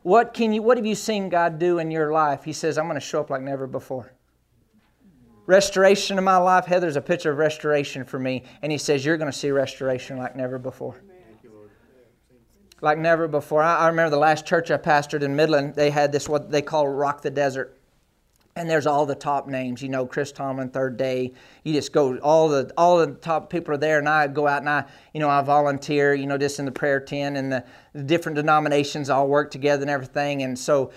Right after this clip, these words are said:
I'm at the prayer tent. A lot of the churches that were the main ones over it, they didn't believe in healing or the gifts of the Spirit, anything like that. And so I'm in the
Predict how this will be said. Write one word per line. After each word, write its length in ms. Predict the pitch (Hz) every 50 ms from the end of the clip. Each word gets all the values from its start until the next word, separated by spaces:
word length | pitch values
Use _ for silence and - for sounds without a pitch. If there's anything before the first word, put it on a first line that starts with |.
| - - - -
I'm 160 | 147 175 185 175
at 120 | 156 151
the 80 | 156 -
prayer 280 | - - 175 165 160
tent. 200 | 160 170 170 165
A 60 | 151
lot 220 | 143 156 160 165 160
of 80 | 147
the 80 | 139 135
churches 400 | 135 - 175 165 151 - 147 135
that 180 | 143 147 127 127
were 100 | 139 135
the 80 | 131
main 280 | 135 156 170 170 165 156
ones 180 | 151 147 131
over 200 | 160 196 185 147
it, 60 | 135 -
they 120 | 156 156
didn't 160 | 160 156 143
believe 260 | 135 143 147 147 147
in 100 | 147 147
healing 460 | 139 135 139 143 147 147 147 143 143 143
or 80 | 143
the 80 | 135 131
gifts 260 | 135 147 147 147 -
of 60 | 156
the 60 | 139
Spirit, 280 | - - - 165 151 147
anything 420 | 170 202 233 220 - 190 185 180
like 260 | 175 175 170 - - -
that. 240 | 160 151 156 151
And 100 | 147 139
so 140 | - - 170
I'm 160 | 190 214 208
in 160 | 170 160 160 156
the 120 | 135